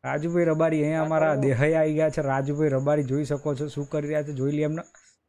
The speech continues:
Speaker 1: અમારા મિત્ર રાજુભાઈ રબારી, ઝીરો કિલ છે. યાસનાયા પોલિયાનામાં ઉતર્યા છે, બહુ જ ખરાબ જગ્યાએ.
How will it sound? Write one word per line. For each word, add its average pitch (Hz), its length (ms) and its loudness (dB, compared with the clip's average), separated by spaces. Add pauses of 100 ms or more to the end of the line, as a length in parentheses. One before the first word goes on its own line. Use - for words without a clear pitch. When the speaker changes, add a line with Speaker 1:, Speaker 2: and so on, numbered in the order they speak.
(420)
Speaker 1:
અમારા 139 260 -4
મિત્ર 139 560 0
રાજુભાઈ 147 420 2
રબારી, 139 340 2 (720)
ઝીરો 147 200 2
કિલ 151 300 -2
છે. 147 320 -2 (520)
યાસનાયા 151 560 -2
પોલિયાનામાં 143 560 0
ઉતર્યા 135 300 -2
છે, 139 120 -8
બહુ 131 200 -2
જ 131 40 -6
ખરાબ 123 360 0
જગ્યાએ. 127 420 -2